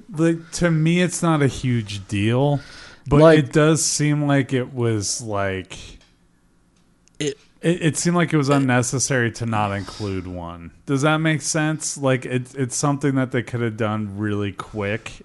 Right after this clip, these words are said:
Speaker 1: and it wouldn't have
Speaker 2: You know,
Speaker 1: hurt
Speaker 2: they didn't
Speaker 1: anything.
Speaker 2: need to go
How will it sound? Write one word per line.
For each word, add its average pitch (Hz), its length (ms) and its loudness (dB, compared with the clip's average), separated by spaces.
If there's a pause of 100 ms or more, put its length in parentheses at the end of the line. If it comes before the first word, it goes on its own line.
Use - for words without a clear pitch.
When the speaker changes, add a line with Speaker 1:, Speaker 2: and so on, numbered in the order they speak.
Speaker 1:
and 101 180 -6
it 101 140 -8 (280)
wouldn't 104 180 -4
have 101 120 -2
Speaker 2:
You 240 80 8
know, 240 60 8
Speaker 1:
hurt 214 80 8
Speaker 2:
they 214 120 10
didn't 202 220 6
Speaker 1:
anything. 160 220 6
Speaker 2:
need 156 280 6
to 147 200 8 (540)
go 117 400 6